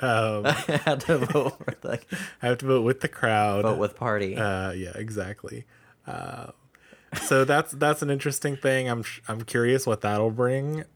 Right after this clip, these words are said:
Speaker 1: Uh, there's a new mythical Pokemon that's being teased. Uh, there's a silhouette that's been shown, and it looks
Speaker 2: Oh,
Speaker 1: like
Speaker 2: yeah.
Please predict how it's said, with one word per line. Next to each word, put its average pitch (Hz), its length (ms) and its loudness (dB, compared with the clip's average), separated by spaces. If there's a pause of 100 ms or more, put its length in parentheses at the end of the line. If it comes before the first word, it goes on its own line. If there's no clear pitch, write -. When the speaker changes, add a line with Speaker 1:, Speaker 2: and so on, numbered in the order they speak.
Speaker 1:
Uh, 95 400 -4 (340)
there's 123 180 -2
a 135 60 0
new 123 220 -2
mythical 139 360 -2
Pokemon 131 480 -2
that's 139 180 -6
being 143 280 -6
teased. 185 640 -10 (100)
Uh, 113 220 -6
there's 101 220 -6
a 95 40 -6
silhouette 107 520 -4
that's - 200 -16
been 123 160 -8
shown, 135 380 -8
and 117 100 -6
it 101 40 -6
looks - 260 -8
Speaker 2:
Oh, 113 40 -4
Speaker 1:
like 87 160 -2
Speaker 2:
yeah. 95 280 -4